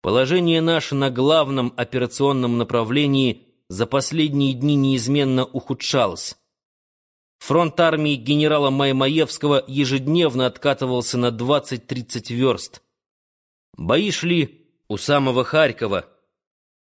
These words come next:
Конница товарища Буденного, тесня конные части генерала Мамонтова,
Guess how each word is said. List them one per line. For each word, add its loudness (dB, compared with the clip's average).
Конница 2
товарища 0
Буденного, 0
тесня -2
конные 0
части -2
генерала 2
Мамонтова, 0